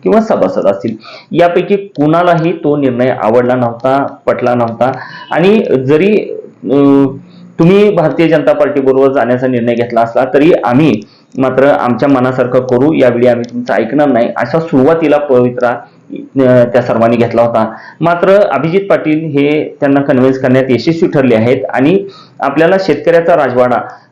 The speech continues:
हा कारखाना वाचवायचा असेल, तर आपल्याला सत्तेबरोबर जावं लागेल, सत्तेच्या सोबत राहावं लागेल,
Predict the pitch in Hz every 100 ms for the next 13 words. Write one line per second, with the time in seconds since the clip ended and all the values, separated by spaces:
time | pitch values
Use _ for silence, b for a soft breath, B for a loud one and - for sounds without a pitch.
0 | - 139 143 143 120 - 165 160 143 127
1 | 120 120 113 139 147 147 131 160 156 131
2 | 147 151 - - - 147 147 147 151 135
3 | 117 123 117 131 147 110 110 113 120 127
4 | 117 131 127 113 113 113 143